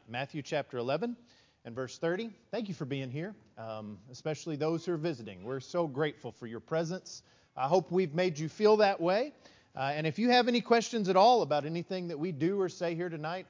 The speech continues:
don't hesitate to ask. We would love to talk to you about those things.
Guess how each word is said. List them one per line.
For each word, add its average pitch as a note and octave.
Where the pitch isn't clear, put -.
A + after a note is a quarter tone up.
don't A#3+
hesitate G#3+
to B2
ask. D#3
We C#3+
would D3+
love D#3+
to D3
talk D#3+
to D3+
you C#3+
about B2+
those A#2
things. A3+